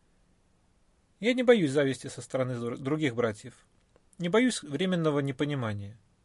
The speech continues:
Я верю, что каждый из нас должен делать то, что считает правильным и полезным, независимо от того, что могут сказать другие.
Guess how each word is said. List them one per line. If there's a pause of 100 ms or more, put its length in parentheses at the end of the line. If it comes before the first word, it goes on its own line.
(680)
Я
верю,
что
каждый
из
нас
должен
делать
то,
что
считает
правильным (420)
и
полезным, (760)
независимо
от
того,
что
могут
сказать
другие.